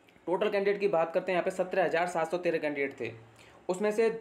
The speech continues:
बीस नंबर से कम कैंडिडेट कितने ऐसे हैं जिनके बीस नंबर से कम थे? तो वो थे प्यारे स्टूडेंट्स,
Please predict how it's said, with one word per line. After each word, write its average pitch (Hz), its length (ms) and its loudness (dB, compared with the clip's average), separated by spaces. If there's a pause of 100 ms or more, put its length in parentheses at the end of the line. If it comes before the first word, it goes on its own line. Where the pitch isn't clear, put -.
(140)
बीस 214 220 -2
नंबर 208 200 2
से 208 100 0
कम 202 200 0
कैंडिडेट 196 400 0 (220)
कितने 220 440 -2 (360)
ऐसे 180 240 0
हैं 190 140 2
जिनके 196 180 -2
बीस 185 220 0
नंबर 170 140 0
से 175 100 -4
कम 160 180 -4
थे? 143 140 -2 (420)
तो 170 80 0
वो 175 180 0
थे 196 220 0
प्यारे 175 320 0
स्टूडेंट्स, 180 460 -4